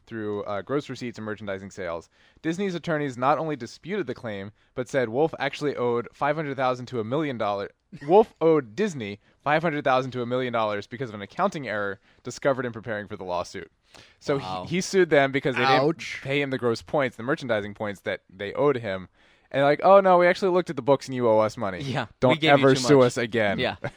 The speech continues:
Speaker 2: "We gave you too much before. Don't you wish you hadn't asked?"
Speaker 1: <laughs>
Speaker 3: See, we have a whole
Speaker 1: That
Speaker 3: room of accountants and lawyers. We win.
Speaker 2: Yeah.
Speaker 1: That is what's called making an example out of
Speaker 2: Yeah.
Speaker 1: somebody.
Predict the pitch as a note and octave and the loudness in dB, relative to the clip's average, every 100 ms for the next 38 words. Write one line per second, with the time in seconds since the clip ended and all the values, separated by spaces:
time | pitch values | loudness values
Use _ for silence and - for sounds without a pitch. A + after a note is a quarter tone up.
0 | _ _ _ D#3+ G#3 G3 G3+ F#3 G3+ - | _ _ _ -6 -2 0 -2 -4 -4 -2
1 | F#3+ F#3 - E3+ - B2+ G#2+ G2 F#3 G3 | 2 2 2 -4 -4 0 0 6 6 6
2 | A3 F3 F#3 F#3 E3 E3 E3+ E3+ D3+ G3+ | 4 2 2 2 2 2 2 4 6 8
3 | F#3+ G3+ G3 G3 F3 - - - - - | 8 8 8 6 4 -4 -10 -14 -20 -16
4 | - G#3+ F3+ C4 C#4 E4 B3+ G#3 E3 A3+ | -8 -6 -4 -4 -2 -4 -2 -4 -2 4
5 | D#3 G3+ A#3+ G#3+ F#3 - G3 A3 B3+ G#3+ | 4 4 2 0 -2 -2 -4 -4 -6 -6
6 | G#3 F#3+ G#3 F3+ C#3+ - - - F#3+ F#3 | -4 -2 0 0 -2 -6 -10 -6 -4 0
7 | F3+ D#3 C#3+ C3+ F#2 A#2+ C#3+ E3+ D#3+ D3 | 0 0 -4 -10 -8 2 6 6 6 2
8 | - D3+ B2+ A2+ A#2+ A2+ A#2 A2+ G2+ F#2 | 4 4 4 2 -4 -6 -6 -12 -10 -6
9 | G2+ G2 E2+ D#2 F2 G#2+ E2 | -4 -4 -6 -6 -4 -2 -2